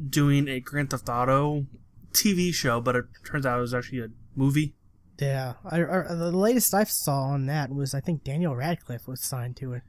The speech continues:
Speaker 1: Yes, yes, he was. Uh, well, it turns out Rockstar is actually suing 'cause they have no say. Like, they're not part of it.
Speaker 2: What makes B B C think they can just do this? Like,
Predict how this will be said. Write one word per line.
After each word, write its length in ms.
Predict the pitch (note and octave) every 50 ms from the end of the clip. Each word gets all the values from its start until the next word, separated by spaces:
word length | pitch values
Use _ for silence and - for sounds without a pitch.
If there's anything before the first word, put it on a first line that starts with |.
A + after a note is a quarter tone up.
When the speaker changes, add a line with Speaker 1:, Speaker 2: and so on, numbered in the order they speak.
| - -
Speaker 1:
Yes, 760 | - C3+ C#3 C3+ C3 - - - - - - - - - - -
yes, 240 | D3 C3 B2 - -
he 100 | - C3+
was. 500 | B2+ B2 A2+ A2 A2+ A#2+ A2 - - - _ _ - -
Uh, 160 | - D3 C#3+
well, 140 | D3 D#3 D#3+
it 80 | E3+ -
turns 220 | - - G3+ G#3
out 120 | A3 G#3+ -
Rockstar 460 | D#3+ D3 D#3+ F3+ - - - F#3 E3+
is 80 | D3
actually 300 | D3+ E3 D#3+ - - D#3+
suing 720 | C3+ - - - - - D#3+ D#3+ E3 D#3+ C#3+ A#2+ G#2+ A2 A2 - _ - - - - - - - - - - - - - - -
'cause 540 | - - C#3+ C3+ C3 C3 C3+ C3+ C3 B2 B2 -
they 260 | - C#3 D#3 F#3+ G#3
have 300 | F#3 F3+ F3 F3+ F3 D3
no 380 | C3 B2+ B2+ C3 C3+ D3+ D#3 D3
say. 480 | C#3 - - D3 C#3+ C#3+ C#3+ C#3+ D3 - - _ -
Like, 180 | - C#3 B2+ - -
they're 220 | C#3 C#3+ D#3+ F3+
not 180 | G3 G#3 F#3 -
part 220 | - D#3 D#3 C#3+
of 120 | B2 A2+ G#2
it. 220 | D2 - - - - - - - _ - - - - - - - - - - -
Speaker 2:
What 180 | G#3+ C4+ C4
makes 320 | C#4+ D#4+ E4+ D4+ - - -
B 180 | - - C4
B 140 | A#3+ A#3+ B3+
C 220 | - - - A#3
think 240 | G3 - A3 G#3+ -
they 100 | - F#3+
can 160 | F3 - F#3
just 260 | F3 E3+ F3 - - -
do 160 | - E3+ G#3
this? 380 | F3+ D3 A#2 A#2 - - - -
Like, 220 | C3+ C3 C3 -